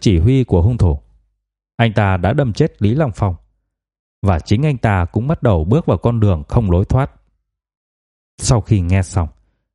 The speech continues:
giám đốc Lỗ đưa ra một vấn đề khác. "Lý Lăng Phong không thôi miên Chu Tư Tuấn vào lúc ở trong xe bui, thì tại sao phải gây nhiễu tín hiệu nghe lén?" Đây chắc là một cách che mắt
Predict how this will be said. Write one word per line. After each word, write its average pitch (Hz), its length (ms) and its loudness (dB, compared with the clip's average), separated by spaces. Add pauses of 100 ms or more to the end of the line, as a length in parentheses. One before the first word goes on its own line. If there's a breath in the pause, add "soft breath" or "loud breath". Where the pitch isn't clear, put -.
(120)
giám 95 260 0
đốc 160 200 -4
Lỗ 123 280 0 (100)
đưa 127 180 2
ra 104 300 0
một 85 200 -2
vấn 175 200 0
đề 123 140 0
khác. - 260 -4 (1400)
"Lý 104 160 4
Lăng 151 160 2
Phong 123 280 0
không 131 180 0
thôi 120 160 2
miên 110 240 0
Chu 113 180 2
Tư 101 200 0
Tuấn 110 280 0 (240)
vào 95 220 2
lúc 107 240 0
ở - 100 0
trong 120 220 -2
xe 113 180 -2
bui, 95 220 2 (920)
thì - 120 2
tại 107 180 0
sao 120 260 0
phải 85 140 0
gây 113 180 2
nhiễu 110 220 0
tín 131 220 0
hiệu 180 160 0
nghe 113 180 0
lén?" 98 220 -2 (1600)
Đây 104 180 2
chắc 139 220 -2
là 156 60 0
một 95 240 0
cách - 220 -4
che 135 160 0
mắt 117 200 -2